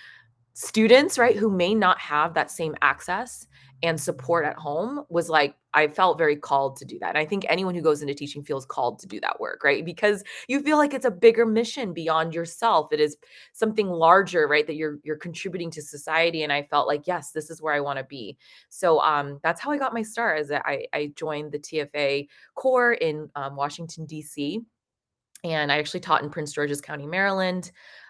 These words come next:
uh, for two years at a public school. It was a turnaround school. It was one of those, you know, schools that were flagged as a failing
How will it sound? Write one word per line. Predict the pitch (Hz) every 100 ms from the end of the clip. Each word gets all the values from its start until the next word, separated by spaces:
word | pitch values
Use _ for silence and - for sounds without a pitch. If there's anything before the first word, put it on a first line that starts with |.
| _
uh, | 160 151 147
for | 151
two | 147 240 226
years | 220 190 185 175 -
at | -
a | 143
public | - - - -
school. | - 175 175 180 175 _ _ _
It | 147
was | 147
a |
turnaround | 147 247 240 220 208 202
school. | - 196 185
It | 123
was | 160
one | 165 170
of |
those, | 165 151 151 -
you | 175
know, | 147
schools | 147 - 170 170
that | 156
were | 156 156 151 143
flagged | 156 147 147
as | 143
a |
failing | 147 170 170 175 170